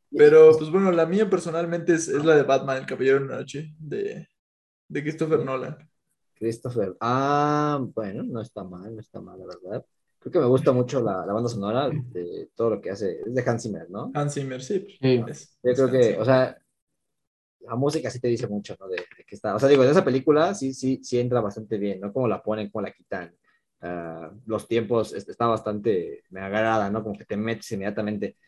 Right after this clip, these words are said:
Speaker 2: Yo antes, para hacer tarea, pues metía, o sea, como ponía música de héroes y escuchaba esa canción y decía, "Oye, está buena, ¿no? Está de, de Batman,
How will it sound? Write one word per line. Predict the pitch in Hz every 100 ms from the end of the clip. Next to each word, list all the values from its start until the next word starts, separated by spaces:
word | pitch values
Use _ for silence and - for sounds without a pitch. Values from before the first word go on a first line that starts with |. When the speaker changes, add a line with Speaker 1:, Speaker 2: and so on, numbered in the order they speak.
| _ _ _ -
Speaker 2:
Yo | 120
antes, | 123 131 127 117 - _ _ _ _ _ -
para | 101
hacer | 117 -
tarea, | 135 110
pues | 113
metía, | 92 90 104 98 87 82 _ _
o |
sea, | 98
como | 92 87
ponía | 92 107
música | 120 123 107
de | 101
héroes | 120 139 127
y | 107
escuchaba | 104 - 143
esa |
canción | 107 123
y |
decía, | 113 123
"Oye, | 180
está | 202 160
buena, | 190 294 170
¿no? | 98 117
Está | 156 -
de, | 90
de | 92
Batman, | 98 135 107